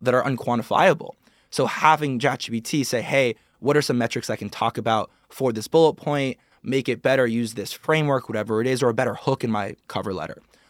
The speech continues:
The third one, and probably my favorite one, Andrew, is on knocking out interviews. So I'm gonna take you through a sequence for a second. So you have an interview coming up, and we'll say with the LinkedIn example, it's, you know, a business development manager role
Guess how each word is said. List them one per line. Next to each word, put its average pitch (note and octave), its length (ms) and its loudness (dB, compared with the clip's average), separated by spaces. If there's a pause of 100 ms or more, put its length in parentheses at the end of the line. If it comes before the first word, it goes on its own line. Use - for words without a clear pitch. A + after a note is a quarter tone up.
(120)
The C3+ 120 0
third A#3 260 4
one, F3+ 140 4
and B2+ 100 -2
probably G3+ 240 2
my D#3 140 2
favorite C#3 240 -2
one, B2 200 -2
Andrew, G#2 380 -6 (280)
is B2+ 120 -4
on C#3+ 180 0
knocking B2 400 0
out C#3+ 160 0
interviews. G2+ 640 -10 (240)
So - 120 0
I'm D3+ 60 2
gonna D#3+ 80 -2
take E3 220 -2
you D#3+ 60 -4
through C#3 160 -4
a - 20 -6
sequence A2 400 -10
for G2+ 120 -8
a G2 60 -8
second. - 320 -10 (380)
So B2+ 100 -4
you B2+ 60 4
have D#3 100 4
an F3 80 2
interview B2+ 300 0
coming A#2+ 320 -2
up, - 220 -4 (160)
and A#2+ 100 -4
we'll B2 80 0
say C3+ 140 0
with C#3 100 0
the A#2 80 0
LinkedIn A2 260 -2
example, G#2 500 -2
it's, - 140 -10 (360)
you B2 100 0
know, G#2+ 100 -2
a G2 40 -4
business C#3+ 480 0
development A#2+ 460 2
manager A2 380 -2
role G2+ 420 -2